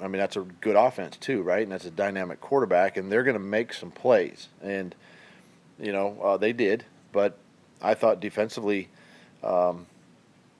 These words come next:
you know, we came away with three sacks. We had the, the one takeaway. You know, uh, it wasn't until later in the game that the rushing yards began to kinda pile up. Of course, Lamar had,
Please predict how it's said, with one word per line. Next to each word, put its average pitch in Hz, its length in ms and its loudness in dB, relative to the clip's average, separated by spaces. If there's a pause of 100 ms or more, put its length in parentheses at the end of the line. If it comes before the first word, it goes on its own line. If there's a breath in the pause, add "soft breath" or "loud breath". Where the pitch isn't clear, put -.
you 107 80 -10
know, 95 120 -2
we 95 100 -6
came 104 240 -6
away 98 180 2
with 92 160 -2
three 98 220 -8
sacks. 95 560 2
We 90 60 -4
had 90 100 -2
the, 82 100 -10 (120)
the 92 80 -8
one 95 180 -6
takeaway. 95 680 -2 (840 loud breath)
You 101 120 -8
know, 92 300 0 (140)
uh, 87 320 -6 (460)
it 110 80 -6
wasn't 101 360 2
until 95 480 0 (180)
later 98 280 0
in 90 80 -4
the 87 80 -8
game 98 280 -6
that 87 100 -10
the 90 80 -8
rushing 95 400 -4
yards 92 300 -4
began 90 340 -10
to 85 60 -12
kinda 87 240 -12
pile 87 360 -4
up. 92 180 -2
Of - 80 -20
course, 95 240 -6
Lamar 90 280 -2
had, 87 280 -4